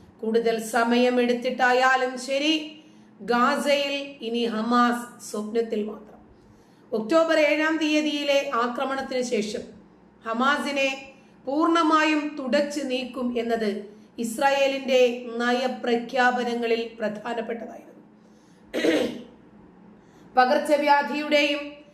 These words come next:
പട്ടിണിയുടെയും നടുവിൽ നരകിക്കുന്ന ഗാസയിൽ ഒക്ടോബർ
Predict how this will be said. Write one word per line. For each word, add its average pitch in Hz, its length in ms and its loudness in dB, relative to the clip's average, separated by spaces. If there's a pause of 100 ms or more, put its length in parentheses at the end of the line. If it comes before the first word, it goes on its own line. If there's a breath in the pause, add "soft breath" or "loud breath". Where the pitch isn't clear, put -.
(260 loud breath)
പട്ടിണിയുടെയും 302 840 0
നടുവിൽ 269 540 0
നരകിക്കുന്ന 277 840 0
ഗാസയിൽ 247 800 0 (380 loud breath)
ഒക്ടോബർ 254 640 0